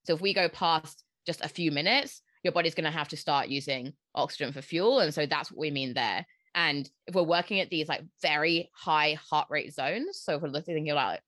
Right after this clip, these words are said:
four to five, which is very often promoted as, like, "Let's go maximum intensity,"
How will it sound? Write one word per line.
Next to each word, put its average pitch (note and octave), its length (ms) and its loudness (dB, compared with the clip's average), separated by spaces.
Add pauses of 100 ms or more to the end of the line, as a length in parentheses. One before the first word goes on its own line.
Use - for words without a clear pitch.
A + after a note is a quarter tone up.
(300)
four F3 260 4
to E3+ 100 0
five, D#3+ 380 2
which G#3 80 -8
is D3+ 80 -6
very D#3 140 -2
often E3+ 260 -2
promoted D3+ 380 -6
as, D3+ 100 -4
like, C#3 180 -2 (280)
"Let's B3+ 180 -2
go C4 160 6
maximum B3 400 0
intensity," A3+ 540 -2